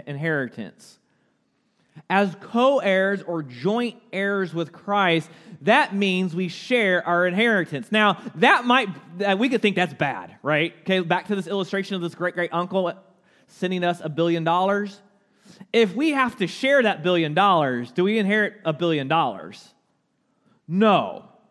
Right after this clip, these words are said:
We each receive, make sure my math is right, five hundred million dollars, okay?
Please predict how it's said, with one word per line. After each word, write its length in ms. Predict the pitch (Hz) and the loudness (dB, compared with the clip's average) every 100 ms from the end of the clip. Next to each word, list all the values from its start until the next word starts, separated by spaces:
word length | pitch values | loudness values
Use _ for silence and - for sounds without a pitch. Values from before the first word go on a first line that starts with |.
| _ _ _ _ _ _ _ | _ _ _ _ _ _ _
We 120 | 151 185 | -4 -2
each 480 | 190 185 185 - - - - | 0 -2 -4 -12 -20 -20 -12
receive, 580 | 151 151 - 151 151 147 _ _ _ _ | -8 -6 -4 -2 -4 -8 _ _ _ _
make 160 | - 117 | -16 -12
sure 120 | 147 | -8
my 40 | |
math 220 | 170 180 160 | -6 -6 -8
is 100 | 123 | -8
right, 200 | 123 - _ _ | -8 -10 _ _
five 240 | 185 208 | 2 2
hundred 260 | 196 185 175 | 2 2 2
million 300 | 165 151 151 | 0 0 4
dollars, 420 | 190 170 110 101 - | 4 4 0 -8 -10
okay? 380 | 135 143 160 | -6 -4 -4